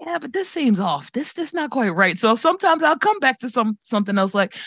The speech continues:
"Okay, let me ask you this. Is it me or da, da, da, da?" And then sh-, we'll talk it out and hash it out. And I'm like, "I didn't think I was wrong, 'cause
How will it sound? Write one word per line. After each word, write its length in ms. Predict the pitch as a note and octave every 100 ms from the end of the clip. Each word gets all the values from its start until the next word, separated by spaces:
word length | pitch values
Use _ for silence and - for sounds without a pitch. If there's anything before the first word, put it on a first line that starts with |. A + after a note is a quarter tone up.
| - C#4+
"Okay, 180 | C4
let 120 | G#3 F4
me 100 | C4+
ask 260 | A#3 -
you 60 | G#3
this. 220 | D#3 D#3+
Is 100 | F3
it 160 | D#4+ B3
me 320 | A3 G3+ G3+ - - -
or 420 | A3 E3+ D#3+ F#3+ - _
da, 80 | B3
da, 80 | G#3+
da, 200 | G3 G3+
da?" 140 | F#3+ E3+
And 120 | F3+
then 120 | G3 B3
sh-, 160 | - F3+
we'll 140 | G3
talk 260 | - G#3+ A3
it 80 | F3+
out 200 | F#3+ F3+
and 140 | F#3
hash 300 | A3+ F#3 -
it 60 | F3
out. 160 | F3+
And 40 | E3+
I'm 120 | F3
like, 180 | E3+ G#3
"I 80 |
didn't 200 | A#3 A3
think 180 | A#3+ G3
I 60 | D3+
was 180 | C#3+ E3
wrong, 160 | D#3
'cause 260 | E3 G3